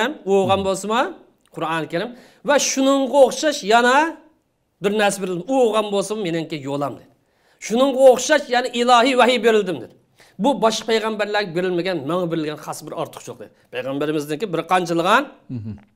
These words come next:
Speaker 1: alohidligi bor boshqa payg'ambarlar farqi.
Speaker 2: Xo'sh.
Speaker 1: Buning qatorida Alloh menga kitob berdi va shuningga o'xshash, ya'ni vahiy berdi. Qur'on asos, men birligini sunnat u Qur'onninki izohati, tafsiri, bayoni yoki
Speaker 2: Mhm.
Speaker 1: ergashmasidan iborat. Ya, bu vaqt bir muncha gap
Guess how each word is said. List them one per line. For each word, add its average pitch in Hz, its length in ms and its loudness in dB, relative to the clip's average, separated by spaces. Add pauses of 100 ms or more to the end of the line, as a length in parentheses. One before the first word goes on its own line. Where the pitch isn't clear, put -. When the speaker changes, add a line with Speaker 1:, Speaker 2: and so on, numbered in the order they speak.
(280)
Speaker 1:
alohidligi 156 500 -2
bor 208 140 2
boshqa 156 200 -6
payg'ambarlar 143 440 -6
farqi. 117 180 -12
Speaker 2:
Xo'sh. - 280 -18
Speaker 1:
Buning 190 200 0
qatorida 160 520 0 (140)
Alloh 151 260 -4
menga 151 160 -6
kitob 151 340 -6
berdi 156 240 -2 (300)
va 180 100 2
shuningga 170 460 -2
o'xshash, 160 360 -6
ya'ni 131 160 -8
vahiy 131 240 -8
berdi. 104 180 -12 (280)
Qur'on 220 380 -2
asos, 208 480 4 (380)
men 156 180 -4
birligini 160 500 0 (160)
sunnat 160 420 -6
u 147 180 -8
Qur'onninki 143 640 -8 (400)
izohati, 127 560 -6 (100)
tafsiri, 127 500 -12 (300)
bayoni 127 460 -4 (140)
yoki 107 280 -14
Speaker 2:
Mhm. 277 100 -10
Speaker 1:
ergashmasidan 143 600 -8
iborat. - 320 -20 (640)
Ya, 123 40 -12
bu 120 120 -12
vaqt 147 200 -6
bir 143 100 -8
muncha 156 240 -6
gap 147 140 -4